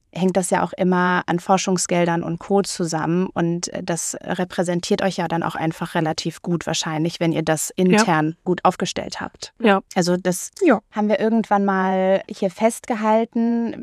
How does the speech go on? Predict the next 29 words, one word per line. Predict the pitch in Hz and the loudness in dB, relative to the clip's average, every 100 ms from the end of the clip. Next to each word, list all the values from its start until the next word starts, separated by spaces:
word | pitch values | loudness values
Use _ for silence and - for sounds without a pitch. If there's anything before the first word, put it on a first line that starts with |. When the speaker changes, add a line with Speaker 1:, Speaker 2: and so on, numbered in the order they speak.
| 208 | -6
Speaker 1:
beziehungsweise | 208 - 240 233 214 214 208 196 | -4 2 4 4 4 6 6 4
auch | 208 | 4
nicht | 220 - | 4 0
so | 180 | 2
richtig, | 226 254 - 262 254 - | 2 2 0 0 0 2
weil | 202 202 208 | 4 6 4
die | 202 | 4
Leute | 196 208 202 | 2 2 0
sich | 196 | -2
da | 185 | 0
uneins | 160 240 - 226 220 - | 4 2 2 0 0 0
sind. | 220 226 233 - | 2 4 4 2
Es | - - | -4 -6
gibt | 190 - | -4 2
Leute, | 190 196 | 2 2
die | 190 | -2
sagen, | 185 185 190 | 0 0 0
Outreach | 185 196 208 202 - | -2 -2 -2 -4 -4
wird | 185 | -4
immer | - 170 175 | -2 -2 2
wichtiger, | 262 - 240 226 185 | 0 0 0 2 2
auch | 190 | 0
in | 175 | -2
Forschungsanträgen. | - 247 240 226 - 208 - 214 214 208 208 208 | 2 2 2 -4 -2 -4 -2 0 2 2 2 0
Und | 185 180 | 0 -2
es | - | -2
ist | 185 - | -6 -4
immer | 190 175 175 175 | 0 2 2 2
höherer, | 202 202 190 175 165 170 | 4 4 4 2 0 -2